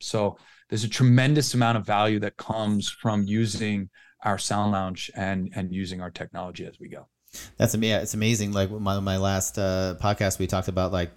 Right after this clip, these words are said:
Speaker 2: uh, toxicity overload within the body and, uh, you know, all the different ways that you can mitigate,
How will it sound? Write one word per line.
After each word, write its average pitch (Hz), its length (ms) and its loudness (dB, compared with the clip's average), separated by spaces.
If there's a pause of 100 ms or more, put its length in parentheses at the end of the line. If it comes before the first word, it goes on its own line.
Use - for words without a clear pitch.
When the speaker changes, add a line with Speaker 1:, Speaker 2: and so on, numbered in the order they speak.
Speaker 2:
uh, 82 280 -4
toxicity 95 520 -2
overload 90 500 -2
within 95 280 -4
the 80 80 -4
body 82 440 2 (120)
and, 87 240 -6
uh, 80 380 0
you 92 100 -4
know, 80 120 -4
all 87 140 -2
the 85 100 -6
different 87 280 -6
ways 85 220 0
that 76 140 -10
you 82 80 -6
can 82 140 -8
mitigate, 80 580 -2